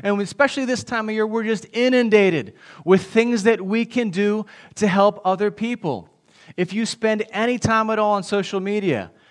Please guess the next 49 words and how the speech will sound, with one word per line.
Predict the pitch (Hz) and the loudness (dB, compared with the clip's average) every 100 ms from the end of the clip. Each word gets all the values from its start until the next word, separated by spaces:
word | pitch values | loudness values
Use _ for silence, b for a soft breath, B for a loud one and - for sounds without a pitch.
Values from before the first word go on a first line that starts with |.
| b | b
you're | 170 | -4
gonna | 190 185 | -2 -4
see, | 156 180 | -4 -4
"Okay, | 156 135 | -4 -6
there's | 117 117 | -8 -10
a | |
fundraiser | - 147 139 139 131 | -10 -8 -6 -8 -10
for | 123 | -12
this, | 127 107 - | -10 -10 -10
or | 107 104 B 143 - | -12 -12 B -20 -12
we're, | 120 | -8
uh, | 113 | -8
you | 110 113 | -10 -12
know, | 104 113 110 | -14 -16 -16
we're | 104 | -16
collecting | 98 131 147 147 | -10 -6 -6 -6
canned | 131 170 151 113 | -8 -6 -6 -8
goods, | 104 | -10
or | 101 | -10
we're | 98 | -12
doing | 117 123 | -10 -12
a | |
food | 143 165 | -6 -6
drive, | 131 107 | -4 -4
or | 107 | -6
we're | 107 | -8
doing | 117 127 | -8 -8
a, | 127 B B | -8 B B
collecting | - 170 165 156 | -2 -2 -2 -8
coats | 135 190 156 135 | -4 -4 -4 -10
and | |
stuff." | 123 160 B B | -8 -8 B B
I | |
mean, | 202 | -2
there's | 202 190 | 0 0
so | - - - 277 302 311 302 | -2 -6 2 4 6 6 4
many | 285 285 277 247 | 2 0 0 -4
things | - 269 254 233 180 B 208 | -4 -4 -2 -4 -8 B -6
that | 208 208 | -4 -2
we | 202 240 | -2 -2
can | 240 240 | -2 -4
do | 233 240 | -2 -2
that | 220 | -2
we | 214 233 | -2 -6
can | 220 | -8
so | 208 - 247 | -8 -8 -8
easily | 202 247 202 233 | -6 -8 -6 -8
become | 220 - 220 208 - | -8 -4 -4 -4 4
overwhelmed, | 226 214 214 220 233 240 226 175 117 | 4 6 2 4 4 4 0 -2 -8